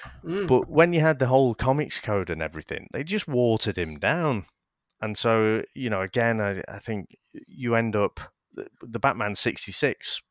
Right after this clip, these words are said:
Speaker 2: wasn't that, that <laughs> far removed from, you know, what was happening in the comics.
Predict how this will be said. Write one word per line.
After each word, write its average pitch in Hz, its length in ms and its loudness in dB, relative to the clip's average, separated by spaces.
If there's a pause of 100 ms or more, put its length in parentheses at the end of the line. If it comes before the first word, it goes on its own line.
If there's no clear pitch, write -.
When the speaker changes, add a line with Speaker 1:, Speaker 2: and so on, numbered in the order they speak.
(200)
Speaker 2:
wasn't 113 400 -6
that, 110 240 -2 (340)
that - 220 0
<laughs> - 0 -
far 127 340 6
removed 101 560 0
from, 95 300 -6
you 101 120 -4
know, 92 140 -2
what 95 220 -6
was 101 140 -8
happening 92 420 -6
in 87 140 -8
the 82 80 -10
comics. 110 520 -6